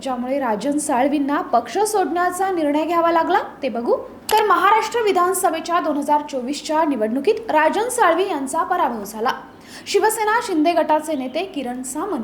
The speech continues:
यांनी राजन साळवी यांचा राजापूर मतदारसंघातून पराभव केला.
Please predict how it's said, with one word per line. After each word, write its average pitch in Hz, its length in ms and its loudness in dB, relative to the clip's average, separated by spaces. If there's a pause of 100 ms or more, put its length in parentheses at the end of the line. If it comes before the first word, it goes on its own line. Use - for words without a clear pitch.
(100)
यांनी 240 260 -6
राजन 247 340 -4
साळवी 262 380 -2
यांचा 262 440 -2
राजापूर 277 520 2
मतदारसंघातून 302 920 -2
पराभव 247 440 0
केला. 220 180 -2